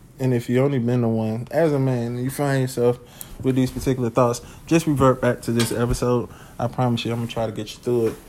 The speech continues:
as best as a guide of some sort. Because the shit hits you different. You like, it's like, you, you know, sometimes when people go to church and the chords from certain songs hit you different because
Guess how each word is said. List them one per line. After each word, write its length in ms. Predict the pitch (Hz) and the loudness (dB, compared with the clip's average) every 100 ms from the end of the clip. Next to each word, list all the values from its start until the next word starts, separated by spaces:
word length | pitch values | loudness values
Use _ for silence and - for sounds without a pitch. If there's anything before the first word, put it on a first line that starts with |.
| - - 120 | -14 -8 -6
as 100 | 113 | 0
best 320 | 120 117 113 | 4 4 2
as 140 | 107 | -4
a 60 | 104 | -2
guide 400 | 107 110 107 104 | 2 2 2 -2
of 60 | |
some 160 | - 104 | -6 -8
sort. 260 | - 104 - - - - - - - - - - - - - - - - | -6 -6 -8 -12 -14 -12 -16 -16 -18 -20 -20 -20 -20 -20 -20 -20 -20 -14
Because 240 | 120 131 110 | -4 0 0
the 60 | |
shit 280 | 110 151 143 | 2 2 2
hits 200 | 131 117 | 0 -2
you 80 | 110 | -4
different. 380 | 110 107 95 - | -4 -4 -4 2
You 100 | 156 | 6
like, 240 | 147 139 | 6 6
it's 140 | 143 | 6
like, 260 | 139 131 120 | 6 4 2
you, 60 | 120 | -4
you 340 | 113 107 120 | -6 -6 -4
know, 260 | 120 110 110 | -2 -2 -4
sometimes 520 | - - 143 135 123 | -6 -4 -2 -2 -2
when 80 | 113 | -2
people 200 | 131 123 | -2 0
go 120 | 113 | 0
to 60 | 110 | 0
church 360 | - 117 98 - - - - - - | 2 2 0 -12 -20 -20 -20 -16 -4
and 420 | 120 110 110 110 - - - - - - | -2 0 0 -4 -10 -18 -18 -20 -20 -14
the 80 | 92 | -14
chords 760 | - 147 139 123 120 104 - - - - - - | 0 4 6 6 4 2 -6 -16 -20 -20 -20 -14
from 100 | 113 | -6
certain 300 | 123 110 107 | -6 -6 -4
songs 400 | 127 127 120 110 | 0 2 2 0
hit 180 | 110 | -2
you 60 | 107 | -2
different 340 | 104 107 104 | 0 -2 -2
because 540 | 107 107 113 110 104 | -8 -4 -2 0 -2